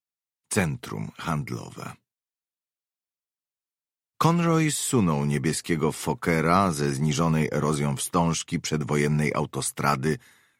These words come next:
i zwolnił. Długi koguci ogon jasnego pyłu,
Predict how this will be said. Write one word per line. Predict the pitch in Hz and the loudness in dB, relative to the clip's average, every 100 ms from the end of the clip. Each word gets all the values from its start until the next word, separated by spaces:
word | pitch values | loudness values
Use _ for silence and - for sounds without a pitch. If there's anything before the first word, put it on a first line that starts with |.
| _ | _
i | - | -4
zwolnił. | 92 67 64 - - - - _ _ _ _ _ _ _ _ - | -2 -2 -6 -6 -14 -14 -18 _ _ _ _ _ _ _ _ 0
Długi | 98 131 127 127 | 2 4 0 -4
koguci | 120 101 82 95 - - | 0 0 0 -2 -4 0
ogon | 87 71 69 69 | 0 2 -2 0
jasnego | 65 - 80 71 76 | -2 -2 -2 -2 -2
pyłu, | - 92 80 85 90 | 0 2 4 4 2